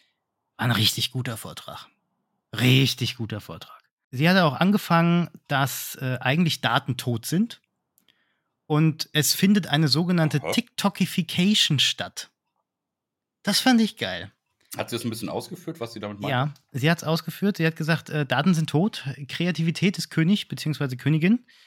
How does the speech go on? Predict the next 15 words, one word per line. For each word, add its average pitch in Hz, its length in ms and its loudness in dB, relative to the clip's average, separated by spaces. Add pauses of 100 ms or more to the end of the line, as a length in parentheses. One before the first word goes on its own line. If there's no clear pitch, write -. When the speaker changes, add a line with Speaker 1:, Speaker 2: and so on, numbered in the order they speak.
(340)
Speaker 1:
Shortform-Contents 180 1040 2
oder 123 140 0
Shortform-Videos 160 840 0
kommen 147 220 2
halt 143 120 0
immer 131 160 2
mehr 123 260 2
in 131 100 -2
dem 127 140 2
neun 123 240 4
zu 135 100 -4
sechzehn 127 360 0
Format, 156 340 0
also 107 240 -2
hochkant. 127 580 0